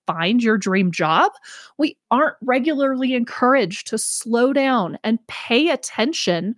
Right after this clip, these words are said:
to our bodies, emotions, and thoughts to be able to even find that truth, to know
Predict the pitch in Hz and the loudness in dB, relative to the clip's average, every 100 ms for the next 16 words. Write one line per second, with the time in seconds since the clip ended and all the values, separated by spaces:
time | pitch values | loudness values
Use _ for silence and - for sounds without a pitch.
0 | _ _ _ 269 247 233 208 190 190 180 | _ _ _ -2 0 2 2 2 2 0
1 | 190 190 190 185 - 185 185 185 247 349 | -2 0 0 0 -2 -4 -2 -2 2 2
2 | 302 - - - _ _ _ _ - 330 | 2 -2 -10 -10 _ _ _ _ -8 -6
3 | - 330 359 370 370 359 - 330 330 262 | -4 -4 -2 -2 -4 -8 -8 -4 -4 -6
4 | - 269 349 285 208 - - 269 294 - | 0 2 2 0 0 0 -2 -4 -6 -12
5 | - 330 277 208 233 359 214 277 | -2 0 2 4 4 4 2 0